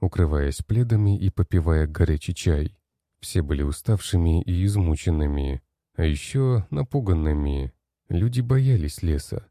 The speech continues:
как и того, что по нашим следам придут чудовища. И лишь Женя была на позитиве. "Нет, вы бы видели, моя робокрыса оказалась под ногами чудовища,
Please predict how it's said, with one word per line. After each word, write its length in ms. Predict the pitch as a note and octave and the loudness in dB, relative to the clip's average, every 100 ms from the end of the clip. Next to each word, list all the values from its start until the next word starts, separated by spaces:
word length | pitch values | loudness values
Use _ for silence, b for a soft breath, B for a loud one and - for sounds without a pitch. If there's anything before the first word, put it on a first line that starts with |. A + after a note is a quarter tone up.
| _ | _
как 200 | E2+ D#2+ | -4 -2
и 40 | |
того, 400 | D#2+ F2+ G2+ F2+ | 0 0 2 0
что 200 | D2 - | 0 -4
по 140 | F2 E2 | -2 0
нашим 360 | D#2 - E2 | 0 -2 -4
следам 460 | D2+ F2 F#2 E2+ D2 | -2 -2 2 2 2
придут 360 | - F2 F#2 - | -4 -2 -4 -4
чудовища. 800 | - G2+ D#2 C#2+ C#2+ - - - _ _ _ _ _ | -4 -2 0 -2 -8 -12 -12 -12 _ _ _ _ _
И 60 | D#3 | -4
лишь 260 | D#3 C#3+ - | -2 -2 -4
Женя 480 | C3 G2 D2 C#2+ | 0 2 2 -2
была 260 | C#2+ D2+ D2 | -2 0 0
на 120 | C#2+ | -2
позитиве. 680 | - E2 D#2 - - G2+ - _ _ _ _ | -2 -2 -4 -6 -10 -12 -14 _ _ _ _
"Нет, 280 | F3 D#3+ B2 | 0 2 2
вы 200 | D#3+ F#3+ | 0 0
бы 120 | G3+ | 0
видели, 500 | F#3 G#3 A2+ F#2+ F#2+ - | 0 0 0 2 0 0
моя 260 | E3 E3+ D#3+ | 0 2 4
робокрыса 560 | D#3+ D#3 - F#3 - C#3 | 2 0 -2 -4 -2 -2
оказалась 480 | - C#3 D3+ C#3+ | 0 0 0 -2
под 160 | - D3+ | -4 -2
ногами 320 | D#3 D3+ D#3 | 0 2 0
чудовища, 680 | C3 D3+ F3 F3 G#2 - | 0 0 2 2 2 0